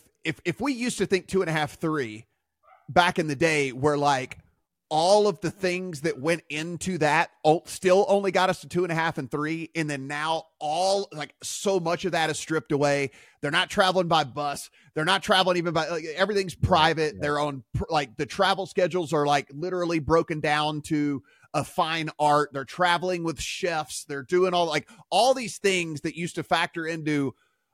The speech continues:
Speaker 1: a road game being so much tougher is now, like, just not into effect. It really only comes down to, like, crowd noise really at this point. And so for me, it's just kinda like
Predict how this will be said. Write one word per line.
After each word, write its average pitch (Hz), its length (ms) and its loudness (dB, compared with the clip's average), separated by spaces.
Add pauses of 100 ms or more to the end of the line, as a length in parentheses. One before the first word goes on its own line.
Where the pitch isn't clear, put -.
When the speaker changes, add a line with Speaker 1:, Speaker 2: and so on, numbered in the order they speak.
(100)
Speaker 1:
a 156 80 6
road 165 380 6
game 165 240 0
being 151 200 0
so 165 240 2
much 160 280 -2
tougher 185 480 -4 (340)
is 143 220 -4
now, 156 300 0
like, 151 260 4
just 143 240 -4
not 139 380 0 (320)
into 151 380 -2
effect. 151 520 -2
It 151 140 -4
really 156 420 0
only 160 360 0
comes 160 260 -4
down 143 260 -4
to, 147 60 -4
like, 135 200 -6
crowd 151 300 0
noise 190 360 0
really 208 340 -2
at 190 120 -6
this 208 180 -2
point. 214 340 -6 (160)
And 151 160 -4
so 151 600 0 (960)
for 180 120 -2
me, 165 580 -2
it's 147 200 -6
just 151 220 -4
kinda 147 180 2
like 131 460 0